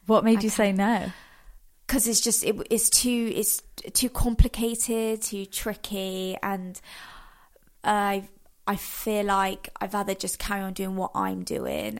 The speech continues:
Speaker 2: and then if later on in life, if we wanna be together or something, then I'll give it a go.
Speaker 1: Yeah.
Speaker 2: But I, I, I'm open to getting to know someone.
Speaker 1: Right. What, does anything in particular kind of scare you about relationships?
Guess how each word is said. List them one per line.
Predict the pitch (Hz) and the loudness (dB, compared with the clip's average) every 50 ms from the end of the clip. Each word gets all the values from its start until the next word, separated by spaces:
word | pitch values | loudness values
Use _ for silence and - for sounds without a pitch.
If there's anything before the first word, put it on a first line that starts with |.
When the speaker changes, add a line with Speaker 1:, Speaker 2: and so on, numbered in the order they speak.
| - - | -8 -8
Speaker 2:
and | 202 185 185 | -6 -4 -4
then | 190 190 190 190 185 180 - - _ | -2 -2 -2 -2 -4 -6 -10 -6 _
if | - 214 202 - - | -2 -2 -2 -2 -4
later | 202 185 180 - - | -4 -2 -2 -2 -4
on | - - 190 | -4 -4 -6
in | 190 185 | -6 -4
life, | 196 - 98 - - - 190 - - - - - - - | -2 -2 -2 -2 -4 -6 -8 -10 -12 -12 -12 -14 -14 -2
if | - 220 226 220 - | 0 2 2 2 2
we | 220 214 | 0 0
wanna | 196 190 190 190 190 | 0 0 -2 -2 -4
be | - 185 185 | -6 -10 -8
together | - - - - 180 185 185 | -8 -8 -4 -2 -2 -2 -2
or | 196 - - 196 | -4 -4 -4 -4
something, | - 196 - - 196 - 190 - - 196 - - 190 | -4 -6 -6 -10 -12 -10 -8 -8 -8 -8 -10 -10 -6
then | - 190 180 175 180 175 175 180 - _ - - - _ _ _ _ _ _ | -4 -4 -4 -4 -6 -8 -10 -14 -16 _ -20 -20 -20 _ _ _ _ _ _
I'll | - 202 196 | -2 -2 -2
give | 196 208 196 - - | 0 -4 -6 -4 -4
it | - - | -6 -6
a | |
go. | - - 208 - - - - 196 170 - | -6 -6 -6 -6 -6 -6 -6 -8 -10 -4
Speaker 1:
Yeah. | - 196 190 170 151 101 202 196 - _ - - - - - - _ - | -2 2 2 4 2 2 0 -4 -10 _ -20 -20 -20 -20 -20 -20 _ -2
Speaker 2:
But | _ 214 202 - - - | _ 4 4 4 6 4
I, | 214 214 | 2 4
I, | 190 220 226 202 - - 233 226 - | 6 6 6 6 4 4 2 2 2
I'm | 226 240 233 | 0 2 4
open | - 254 269 269 254 254 240 226 | 6 4 4 4 2 0 2 2
to | - 233 220 214 | 2 2 2 2
getting | - 220 - - 196 | 2 0 -2 -2 -4
to | - - 196 | -6 -4 -2
know | 185 175 - - | -2 -4 -4 -4
someone. | - - - - 165 - - - - 175 165 - - | -6 -6 -6 -8 -8 -6 -6 -6 -6 -8 -14 -14 -12
Speaker 1:
Right. | - 175 170 160 151 107 - - - - - _ _ - - - - - - | -6 -2 0 0 0 0 -2 -6 -10 -16 -20 _ _ -20 -20 -20 -20 -16 -2
What, | - 220 247 233 214 214 | 2 2 2 2 2 0
does | - 233 214 202 - - | -2 -2 -2 -2 -6 -4
anything | - 220 220 233 233 233 - 247 220 214 | -2 -2 -2 -2 -4 -4 -6 -6 -6 -6
in | 196 | -8
particular | 196 - - 220 - - - 190 185 | -10 -10 -10 -10 -10 -10 -10 -12 -8
kind | - 190 180 | -6 -6 -6
of | 170 | -4
scare | - - - - 170 170 175 180 | -6 -8 -6 -2 0 0 2 2
you | 190 196 202 202 | 2 0 -2 -2
about | 196 208 208 208 208 - - 202 | 0 0 0 0 -2 -4 -6 -2
relationships? | 196 202 196 196 202 214 - - 214 214 - 220 226 247 - - _ - - - - | 0 0 2 2 0 0 -2 -6 -8 -6 -6 -6 -6 -6 -8 -12 _ -16 -16 -16 -16